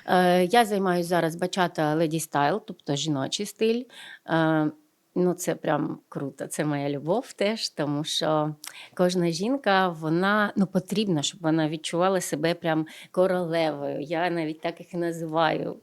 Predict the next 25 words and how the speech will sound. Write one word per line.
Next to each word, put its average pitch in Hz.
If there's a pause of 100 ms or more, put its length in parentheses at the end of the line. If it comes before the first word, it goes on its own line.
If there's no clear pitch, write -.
(160)
Корони 202
ми 190
поправляємо 175 (320)
<laughs> 330
завжди, 254 (220)
щоб 247
не 240
падали, 233 (360)
кольє 240
носимо. 226
Ну, 233
тобто, 285
щоб 254 (320)
кожна 269
жінка 240
відчувала 190
себе 165
жінкою, 156
перш 135
за -
все, 233 (220)
щоб 190
вона 208
була 202
надихнута 196